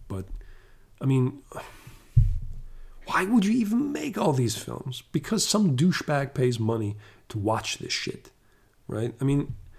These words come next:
they're fun movies, right? They're, they're popcorn movies. Nothing to be taken serious. They're just a time waster for, like, ninety minutes, and you had your fun with a little bit of crazy zombie C G I and other mutants and stuff like that.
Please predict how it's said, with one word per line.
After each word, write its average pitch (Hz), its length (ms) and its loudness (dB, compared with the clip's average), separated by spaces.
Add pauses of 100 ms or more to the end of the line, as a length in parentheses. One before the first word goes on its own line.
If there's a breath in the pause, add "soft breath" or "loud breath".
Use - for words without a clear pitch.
(200 soft breath)
they're 160 160 4
fun 160 640 2
movies, 127 500 0
right? 123 240 -2
They're, 127 140 2
they're 127 100 0
popcorn 123 640 -2
movies. 90 420 -8
Nothing 135 300 0
to 127 80 2
be 120 180 -2
taken 120 320 -2
serious. 135 720 2
They're 113 180 -2
just 107 420 -4 (520 soft breath)
a 110 140 -6
time 127 400 0
waster 117 460 -2
for, 110 280 -6
like, 98 260 -6
ninety 110 320 -2
minutes, 104 400 -2
and 98 160 -6
you 95 100 -4
had 110 240 -4
your 92 120 -6
fun 104 460 -4 (340 loud breath)
with 120 200 -4
a 120 40 0
little 127 220 6
bit 117 140 2
of 104 120 -4
crazy 110 440 -2
zombie 104 340 -2
C - 180 -4
G 101 180 -4
I 101 200 -4
and 98 340 -6
other 113 300 -2
mutants 107 640 0
and 95 100 -8
stuff - 240 -8
like - 140 -8
that. - 240 -10